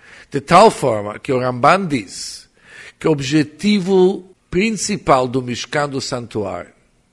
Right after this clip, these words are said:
é para servir para um lugar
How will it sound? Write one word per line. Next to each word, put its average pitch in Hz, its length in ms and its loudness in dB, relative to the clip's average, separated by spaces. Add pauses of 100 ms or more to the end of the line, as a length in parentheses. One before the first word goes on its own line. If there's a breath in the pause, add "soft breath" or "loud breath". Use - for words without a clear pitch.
(600 soft breath)
é 151 120 0
para 156 420 6
servir 151 1040 -2 (340)
para 143 140 2
um 143 120 0
lugar 135 800 2